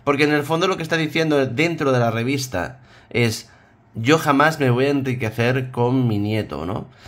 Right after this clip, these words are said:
Cuidado ahí, cuidado ahí. Tremendo. Eh, aquí es donde se ve la clase y donde está la vulgaridad. Es que lo, es un guantazo fino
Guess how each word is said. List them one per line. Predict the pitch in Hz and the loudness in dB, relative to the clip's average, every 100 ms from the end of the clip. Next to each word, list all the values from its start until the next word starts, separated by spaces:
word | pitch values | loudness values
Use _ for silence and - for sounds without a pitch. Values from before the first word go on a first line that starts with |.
| - - - - _ | -20 -20 -20 -20 _
Cuidado | - - 160 131 107 139 | -6 2 6 6 4 2
ahí, | 113 110 107 110 - | 2 0 -4 -6 -12
cuidado | - 151 160 156 165 | -4 0 4 4 6
ahí. | 170 135 160 143 107 - - _ _ _ _ - | 4 2 0 -2 -4 -10 -20 _ _ _ _ -4
Tremendo. | 147 147 156 175 165 143 120 87 - - - - - _ - | 0 2 2 0 2 2 2 0 -6 -20 -20 -20 -20 _ 0
Eh, | 127 131 127 107 - | 4 4 4 2 0
aquí | 117 127 151 | -2 0 0
es | |
donde | 156 165 | 0 -2
se | 160 | 0
ve | 151 | 2
la | 143 127 | 2 0
clase | 147 - - 147 170 220 - _ _ _ _ | 2 2 2 -2 -2 -6 -16 _ _ _ _
y | 123 | -4
donde | 123 123 | -2 0
está | 127 | 2
la | 135 | 4
vulgaridad. | 131 127 113 107 107 135 131 - - - _ _ _ _ _ _ _ _ _ _ _ _ _ _ _ _ | 4 2 2 -2 0 2 2 0 -14 -20 _ _ _ _ _ _ _ _ _ _ _ _ _ _ _ _
Es | 120 | -8
que | 156 | 0
lo, | 151 | 0
es | 120 127 127 151 156 | 0 -4 -4 -4 -4
un | 220 | -4
guantazo | 185 151 127 117 107 104 | 0 2 2 0 -4 -6
fino | - 135 165 269 | -2 0 0 -4